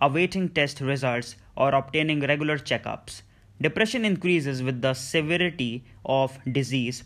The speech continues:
pain, and disability. Active coping and flexible coping efforts are more effective than avoidance, passive coping, or use of one predominant coping strategy.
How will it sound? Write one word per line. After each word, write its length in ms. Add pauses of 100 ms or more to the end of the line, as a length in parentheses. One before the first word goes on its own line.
(120)
pain, 260
and 320
disability. 760 (520)
Active 460
coping 380
and 160
flexible 460
coping 420
efforts 520 (240)
are 160
more 240
effective 560
than 280 (280)
avoidance, 600 (420)
passive 420
coping, 500 (300)
or 400 (100)
use 300
of 340
one 300
predominant 720
coping 320
strategy. 680